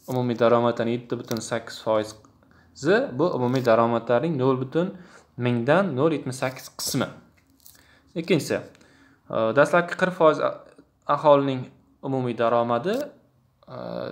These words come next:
jami aholining umumiy daromadining o'n to'qqiz yarim foizni tashkil qilyapti degani bu, demak, nol butun bir yuz mingdan bir yuz to'qson besh qismi. Va hokazo mana uch yuz oltmish to'rt ham bu yoqda mana. O'ttiz olti to'rtni yuzga bo'lsak,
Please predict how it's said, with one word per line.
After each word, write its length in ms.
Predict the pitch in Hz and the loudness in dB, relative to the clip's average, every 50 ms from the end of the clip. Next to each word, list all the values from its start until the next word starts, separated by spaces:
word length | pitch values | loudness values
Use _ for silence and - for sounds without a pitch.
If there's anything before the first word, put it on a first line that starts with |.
| - - - | -12 -8 0
jami 320 | 143 143 156 170 156 139 | 4 6 6 6 6 6
aholining 380 | 127 123 127 127 123 123 120 120 | 4 4 4 2 2 2 0 -4
umumiy 240 | 123 123 120 120 113 | -4 -4 -4 -4 -2
daromadining 540 | 123 120 120 123 127 127 123 156 175 170 143 | -2 0 0 0 0 0 0 -2 -4 -6 -6
o'n 80 | 135 131 131 | -6 -4 -4
to'qqiz 240 | 135 131 131 135 131 120 123 | -6 -6 -6 -4 2 4 6
yarim 240 | 131 139 135 131 | 6 6 4 2
foizni 240 | 131 127 120 120 120 | 0 0 0 0 -2
tashkil 240 | - 123 127 - 120 | -8 -12 -12 -14 -10
qilyapti 320 | - 123 117 113 - 131 | -6 -6 -6 -6 -8 -10
degani 280 | 127 135 143 180 196 160 | -8 -6 -4 -4 -4 -4
bu, 200 | 147 165 175 139 | -4 -4 -2 -2
demak, 220 | 131 131 151 160 160 - - - - - - - - - - _ - | -2 -4 -4 -6 -8 -12 -20 -20 -20 -20 -20 -20 -20 -20 -20 _ -12
nol 340 | - 123 131 156 185 190 180 | -6 2 4 6 6 6 4
butun 220 | 180 - 196 175 | 2 -2 0 2
bir 100 | 143 139 | 2 2
yuz 220 | 135 - - 143 131 | 0 0 -4 -6 -6
mingdan 340 | 127 131 135 147 180 190 160 | -4 -4 -2 -2 -2 -2 -2
bir 80 | 135 | -4
yuz 80 | 135 135 139 | -6 -6 -8
to'qson 240 | 131 - 135 123 123 | -8 -6 -6 -4 -4
besh 180 | 131 127 - - - | -4 -4 -4 -6 -10
qismi. 240 | - - - 113 | -12 -12 -8 -6
Va 100 | 107 123 156 165 | -4 -2 0 0
hokazo 320 | 147 127 131 123 123 120 | 0 0 -2 -4 -4 -4
mana 160 | 117 113 113 139 | -4 -4 -6 -6
uch 80 | - 143 | -8 -4
yuz 80 | 131 | 0
oltmish 300 | 127 127 123 127 127 - | 0 0 0 -2 -6 -4
to'rt 160 | - 139 160 | -2 0 0
ham 160 | 220 240 - 131 | 0 -2 0 2
bu 80 | 123 | 4
yoqda 160 | 113 110 - 107 101 | 4 4 2 -2 -4
mana. 80 | 98 113 - - - _ _ _ - - - - _ _ | -6 -8 -10 -16 -20 _ _ _ -20 -20 -20 -20 _ _
O'ttiz 140 | - 123 127 120 | -6 2 4 4
olti 160 | 117 117 120 | 4 4 0
to'rtni 320 | 120 - 127 120 120 120 117 | -2 0 0 0 0 0 -2
yuzga 240 | 113 113 113 117 | -2 0 0 0
bo'lsak, 380 | 113 113 110 - - 190 - - | 0 0 -2 -2 -2 -2 -2 -4